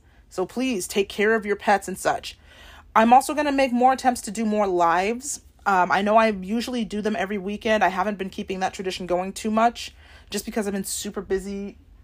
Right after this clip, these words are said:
getting ready for D twenty-three. Um, I'm gonna try to do some this weekend, but I don't wanna make any promises. So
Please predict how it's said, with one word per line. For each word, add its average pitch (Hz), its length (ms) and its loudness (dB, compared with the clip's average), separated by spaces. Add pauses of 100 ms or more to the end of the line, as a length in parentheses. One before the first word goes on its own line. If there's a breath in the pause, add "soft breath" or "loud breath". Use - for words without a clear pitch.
(220)
getting 196 260 -2
ready 185 340 0
for 175 420 0
D 175 160 -4
twenty-three. 208 640 -4 (340 loud breath)
Um, 185 220 4
I'm 196 120 -2
gonna 190 140 -2
try 233 220 6
to 247 80 2
do 226 140 -4
some 233 180 0
this 220 140 -2
weekend, 226 520 2
but - 40 0
I 185 140 4
don't 190 200 0
wanna 202 140 0
make 196 200 -4
any 185 220 -4
promises. 175 960 -2 (380 soft breath)
So 180 920 2